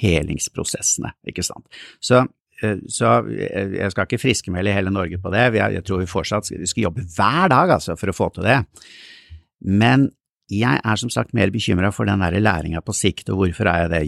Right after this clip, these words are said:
Jo, fordi her er forskningen veldig tydelig. Når du har reaksjoner,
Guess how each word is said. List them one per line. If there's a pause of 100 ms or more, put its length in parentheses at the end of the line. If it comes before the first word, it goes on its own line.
Jo, (340)
fordi (540)
her
er
forskningen
veldig
tydelig. (600)
Når (100)
du
har (960)
reaksjoner,